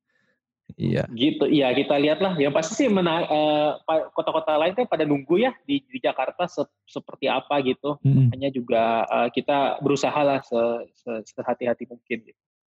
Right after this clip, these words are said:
Speaker 1: Oke. Ya, eh, kasih Mas Dedi, Mas Angga. Ini saya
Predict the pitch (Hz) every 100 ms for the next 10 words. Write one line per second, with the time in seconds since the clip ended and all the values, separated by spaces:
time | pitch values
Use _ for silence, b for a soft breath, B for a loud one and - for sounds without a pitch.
0 | _ _ - - 95 95 - _ _ _
1 | _ _ _ - 92 - _ 101 98 98
2 | 98 98 98 92 85 - 98 131 151 113
3 | 110 120 113 104 101 131 - 110 127 135
4 | 123 131 123 120 127 135